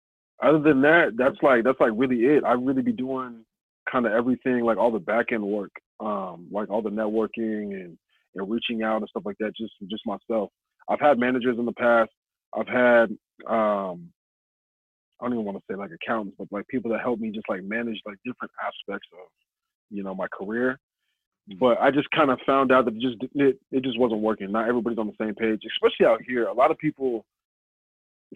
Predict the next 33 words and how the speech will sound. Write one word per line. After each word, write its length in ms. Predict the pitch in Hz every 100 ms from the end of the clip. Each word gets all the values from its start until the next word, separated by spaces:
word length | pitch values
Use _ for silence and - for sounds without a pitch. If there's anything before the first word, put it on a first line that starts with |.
| - -
say 100 | 156
that 160 | 156 135
they're 300 | 151 139 131
about 460 | 113 101 123 131 151
it, 120 | 139
about 260 | 113 127 123
the 80 | 107
work, 340 | 110 135 127
about 320 | 113 117 113 -
the, 480 | 110 104 98 90 - 110
just 140 | 107
the 80 | 107 -
time 260 | 131 127 123
that 120 | 107
it 80 | -
takes, 260 | 135 135 131 - _ -
you 160 | 117
know, 160 | 127 131
but 300 | 110 107 90 _
when 140 | 120 107
it 60 | -
comes 200 | 117 101
down 240 | 117 110 127
to 100 | 110
it, 60 |
they're 80 | 90
not. 260 | 90 95 87 104
Everybody 320 | 104 110 104
has, 140 | 98
like, 100 | 101
their 100 | 101 101
own 180 | 101 92
agenda. 340 | 113 110 110